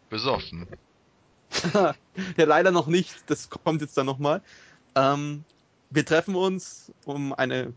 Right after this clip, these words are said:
Speaker 2: bestimmte Uhrzeit im Skype und ja, bereden uns ungefähr eine halbe Stunde lang, was wir denn so für Themen mit reinnehmen. Im Podcast selber ist alles spontan.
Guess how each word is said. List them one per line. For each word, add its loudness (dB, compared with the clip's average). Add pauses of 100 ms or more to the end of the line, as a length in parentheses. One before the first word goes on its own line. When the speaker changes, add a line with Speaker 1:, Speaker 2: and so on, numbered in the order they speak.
Speaker 2:
bestimmte -4
Uhrzeit 0
im -10
Skype -2 (1120)
und -4 (360)
ja, 2
bereden 2
uns -2
ungefähr -2
eine 0
halbe 0
Stunde -4
lang, -2 (680)
was -2
wir 4
denn 0
so -6
für -4
Themen -2
mit -4
reinnehmen. -2
Im 0
Podcast -6
selber 0
ist -4
alles -2
spontan. -2